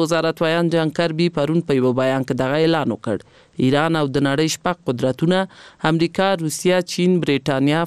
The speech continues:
فرانسه او جرمني به نن د هغه تړون په اړه خبرې وکړي چې له مخې به یې تهران د نړیوالو بندیزونو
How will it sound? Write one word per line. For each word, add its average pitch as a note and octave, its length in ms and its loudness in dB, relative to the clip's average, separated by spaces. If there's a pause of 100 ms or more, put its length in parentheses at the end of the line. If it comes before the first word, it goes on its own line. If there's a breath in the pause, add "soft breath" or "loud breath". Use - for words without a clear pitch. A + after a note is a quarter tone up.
فرانسه C3+ 440 -2
او C#3+ 160 2
جرمني B2+ 400 2
به C3+ 160 2
نن F#3 160 2 (440 loud breath)
د F#3 100 4
هغه G3 260 0
تړون B2 320 0
په C3+ 140 -2
اړه B2+ 180 0
خبرې B2+ 320 0
وکړي F3 280 0
چې A3 120 2
له F3+ 140 0
مخې F3+ 240 -2
به F3+ 80 2
یې E3+ 160 -4
تهران D#3+ 400 0
د C#3 100 2
نړیوالو C#3 540 0
بندیزونو C3 520 2